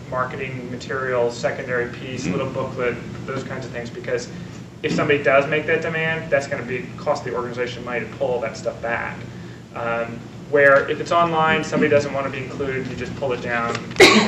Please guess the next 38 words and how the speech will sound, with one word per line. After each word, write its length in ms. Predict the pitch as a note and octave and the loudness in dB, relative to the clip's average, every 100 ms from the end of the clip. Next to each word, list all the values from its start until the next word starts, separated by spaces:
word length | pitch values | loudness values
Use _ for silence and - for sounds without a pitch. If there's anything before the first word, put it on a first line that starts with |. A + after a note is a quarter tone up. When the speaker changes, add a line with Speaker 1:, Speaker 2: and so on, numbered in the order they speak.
| - | 2
Speaker 1:
no 120 | B2+ | -4
harm, 240 | A#2+ C3 B2 | -2 -2 -2
no 80 | A#2 | -4
foul. 340 | B2+ A#2 A2+ | 0 0 0
Nobody's 220 | B2 B2 A#2 - | -2 -6 -8 -8
really 240 | B2 A#2+ | -6 -4
gonna 120 | A#2 A2+ | -4 -6
bring 160 | A#2 | -8
a 100 | A2+ | -4
lawsuit 320 | A2+ A2+ A#2+ | -4 -4 -6
over 140 | A#2 A2+ | -8 -6
that, 200 | A2 A#2 | -6 -4
unless 280 | C#3+ E3 - | 4 4 4
they're, 320 | E3 D3 - - - - - - | 4 4 2 -6 -6 -4 -4 -6
unless 280 | C#3+ D#3 E3 | 2 4 4
it's 120 | F3+ | 2
embarrassing 880 | F3 D#3 C#3+ C#3 C#3 D#3+ D3 C#3+ C#3 C#3 B2 | 0 6 8 8 6 2 0 0 -4 -6 -2
or, 560 | C#3 C3 B2+ B2+ - - - - - - - - | 0 4 4 4 2 -6 -14 -14 -16 -16 -14 -4
but, 100 | D#3+ | 0
you 60 | |
know, 60 | D#3+ | 2
if 60 | D#3+ | 2
it's 140 | D#3+ | 0
just 240 | F#3 F3+ - | 0 0 2
somebody 280 | E3 D#3 | 2 2
standing 460 | D3 - D3+ C#3+ C#3 | -2 -2 0 0 0
in 60 | C3 | -4
a 40 | |
tux 340 | A#2 C#3 - C3 | -2 -2 -2 -6
on 100 | B2 | -4
the 80 | |
red 200 | B2 B2 - | -2 -2 -2
carpet, 420 | C3+ B2 B2 G#2+ - - - - - - - - - - | -4 -2 -2 -2 -6 -12 -14 -14 -16 -16 -14 -14 -12 -12
you 80 | B2 | -8
know, 100 | A#2 | -4
I, 300 | A#2 A#2 A#2+ | -2 -2 -4
I 20 | |
don't 140 | A#2+ | -4